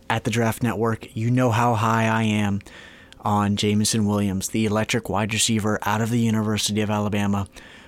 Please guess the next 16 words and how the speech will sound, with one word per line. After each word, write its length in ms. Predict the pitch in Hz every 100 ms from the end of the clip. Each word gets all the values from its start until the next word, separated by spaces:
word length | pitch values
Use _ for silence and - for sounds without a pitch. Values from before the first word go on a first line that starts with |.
| - 110
my 280 | 107 117
wide 300 | 131 120 120
receiver 480 | 127 - 123 113 123
one 400 | 107 113 110 110 - - - - -
in 180 | 117 120
the 60 | 127
class. 600 | - 107 101 101 - - - - - -
And 440 | 113 110 107 98 - -
if 220 | 104 104
you 600 | 107 127 151 170 170 -
look 400 | 147 139 131 - - -
for 460 | - 131 117 113
a 80 | 110
guy 420 | 110 104 101 101 101
that 260 | 107 101 -
can 320 | 117 101